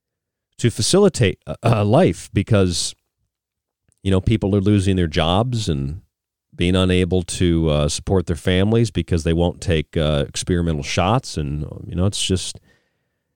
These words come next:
you know, it's, I wanna provide you with something practical on the show to help you. And we've been, we,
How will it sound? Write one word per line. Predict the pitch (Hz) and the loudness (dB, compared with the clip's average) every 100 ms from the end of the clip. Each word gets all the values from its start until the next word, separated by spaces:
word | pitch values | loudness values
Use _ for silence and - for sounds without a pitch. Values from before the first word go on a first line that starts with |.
| _ _ | _ _
you | 92 | -4
know, | 76 87 | 0 2
it's, | 87 - - - - - _ _ _ _ _ _ _ _ _ _ _ | 2 -2 -6 -6 -8 -12 _ _ _ _ _ _ _ _ _ _ _
I | 82 | 0
wanna | 123 139 | 2 4
provide | 110 101 101 95 | 2 2 2 2
you | 92 | 0
with | 90 | 0
something | - 82 82 76 | 0 0 -2 -2
practical | 92 78 78 76 76 | 0 0 -2 -4 -2
on | 69 | -2
the | 65 | -4
show | - 80 | -2 -2
to | 62 | -2
help | 69 71 - | -2 -4 -2
you. | 67 55 | -6 -4
And | 73 76 | -2 -2
we've | 78 | -2
been, | 80 78 | -4 -4
we, | 76 | -6